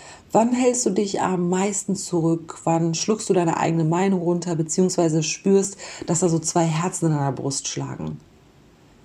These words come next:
Wann ist das bei dir der Fall? Welcher Lebensbereich oder welche Situation fällt dir da spontan ein?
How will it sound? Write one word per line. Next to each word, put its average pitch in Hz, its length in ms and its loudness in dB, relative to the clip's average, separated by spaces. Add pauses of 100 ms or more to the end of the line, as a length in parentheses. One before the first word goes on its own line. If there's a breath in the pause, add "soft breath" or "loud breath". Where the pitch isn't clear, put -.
(180 soft breath)
Wann 214 220 2
ist 233 160 0
das 190 140 -2
bei 185 120 2
dir 170 220 4
der 165 100 2
Fall? 147 480 -4 (1120 soft breath)
Welcher 196 340 4
Lebensbereich 190 1000 0
oder 175 120 2
welche 180 220 0
Situation 180 720 0
fällt 175 260 -4
dir 175 80 0
da 165 220 0
spontan 156 580 -6
ein? 143 360 -10